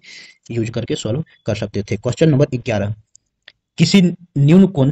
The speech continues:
theta के लिए sin theta plus sin square theta is equal to one है, तो cos square theta plus cos square four theta is equal to one होगा। ये कई बार एग्जाम में पूछा जा चुका है। देखिए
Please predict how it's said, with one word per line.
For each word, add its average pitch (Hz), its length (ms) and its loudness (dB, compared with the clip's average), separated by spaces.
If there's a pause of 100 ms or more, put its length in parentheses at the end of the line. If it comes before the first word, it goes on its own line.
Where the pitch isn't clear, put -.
(160)
theta 165 300 2
के 135 100 4
लिए 117 280 0 (200)
sin - 280 2
theta 139 260 -2
plus 135 200 2
sin 131 160 2
square 143 200 0
theta 135 180 0
is 123 80 0
equal 123 180 -2
to 113 120 -6
one 139 160 4
है, 131 100 2
तो 131 200 -4
cos 139 180 2
square 127 240 0
theta 135 200 0
plus 131 260 -2
cos 117 160 -2
square 117 220 -4
four 151 160 2
theta 131 220 -2
is 120 60 -4
equal 113 220 -4
to 185 200 0 (400)
one 147 200 4
होगा। 110 340 -2
ये 120 60 -2
कई 160 160 0
बार 156 100 6
एग्जाम 147 140 2
में 147 80 0
पूछा 139 200 -2
जा 143 100 4
चुका 139 200 0
है। 160 140 2
देखिए 139 280 0